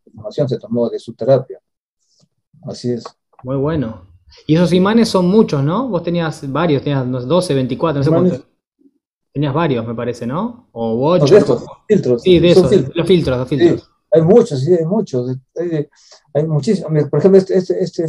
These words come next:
Speaker 1: este filtro es, es los últimos, es el Mind. Tiene que ver con el cuerpo mental.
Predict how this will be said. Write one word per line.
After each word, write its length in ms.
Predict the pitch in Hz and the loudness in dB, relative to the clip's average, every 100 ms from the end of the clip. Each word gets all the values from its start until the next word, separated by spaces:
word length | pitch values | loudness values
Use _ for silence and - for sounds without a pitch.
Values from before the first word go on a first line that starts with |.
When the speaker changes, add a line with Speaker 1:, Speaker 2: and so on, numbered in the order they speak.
| - | -6
Speaker 1:
este 220 | 165 160 180 | -6 -2 0
filtro 320 | 202 185 170 | 0 0 -2
es, 180 | 156 151 | -2 -2
es 200 | 156 135 | -4 0
los 200 | 143 135 | 0 4
últimos, 460 | 190 147 123 123 139 | 4 4 -2 -4 -6
es 140 | 135 | -6
el 80 | 139 | 0
Mind. 400 | 165 151 117 110 _ _ _ _ | 2 2 2 -4 _ _ _ _
Tiene 160 | - 143 | -6 -2
que 80 | 151 | 0
ver 80 | 147 | 2
con 120 | 131 | 2
el 60 | |
cuerpo 240 | 135 143 147 | 2 2 0
mental. 480 | 131 131 175 120 | 0 2 2 0